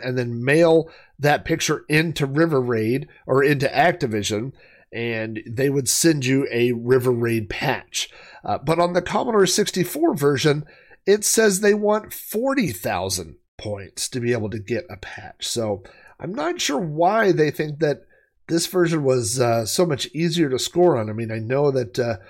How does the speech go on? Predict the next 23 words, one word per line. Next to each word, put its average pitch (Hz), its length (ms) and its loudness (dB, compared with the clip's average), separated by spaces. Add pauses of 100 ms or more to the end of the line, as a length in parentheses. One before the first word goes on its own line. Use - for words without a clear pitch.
(240)
you've 131 160 -8
got 135 180 -2
the 104 80 -2
tanks 147 420 -4
on 131 100 0
the 110 80 -6
bridges 127 560 0
and 120 80 -4
a 104 60 -10
few 123 180 -6
things 104 280 -8
like 98 200 -6
that, 120 220 -4
but, 92 160 -6 (480)
uh, 95 60 -12
it 82 220 -12
certainly 156 360 -2
doesn't 120 280 -4
seem 127 180 -4
like 117 180 -6
it 120 80 -2
would 101 140 -8
be 110 240 -2